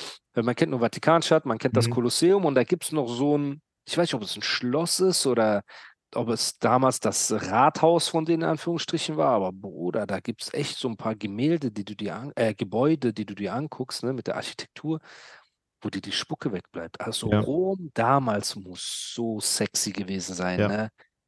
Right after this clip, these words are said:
Speaker 1: Das muss so krass gewesen sein.
Speaker 2: Was
Speaker 1: Boah.
Speaker 2: mich zur Frage bringt, wieso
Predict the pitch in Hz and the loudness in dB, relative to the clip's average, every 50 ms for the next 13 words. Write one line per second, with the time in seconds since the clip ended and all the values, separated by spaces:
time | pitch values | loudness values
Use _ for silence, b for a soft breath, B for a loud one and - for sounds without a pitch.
0 | _ _ _ _ _ _ - - 113 107 - - 110 107 107 - - - - - | _ _ _ _ _ _ 0 2 2 4 2 0 0 -4 -6 -6 -6 -6 -4 -6
1 | 110 98 - _ - - - - 101 104 107 - - - - 107 90 95 98 98 | -6 -6 -8 _ -4 -2 -2 0 0 0 0 2 0 0 0 -2 -4 -2 -4 -4
2 | 92 92 92 92 98 98 95 98 101 113 - _ _ _ _ _ _ - 110 117 | -4 -6 -8 -6 -4 -2 -2 -2 -4 -8 -14 _ _ _ _ _ _ -6 2 4
3 | 120 120 - 147 131 - - 135 110 - - 135 139 160 175 160 131 95 120 143 | 4 6 6 4 4 4 4 2 0 2 2 4 4 6 6 4 4 4 4 4
4 | 165 175 - - - _ - 110 135 147 123 123 131 139 151 143 | 4 2 0 -4 -18 _ -2 0 0 2 4 4 4 4 2 0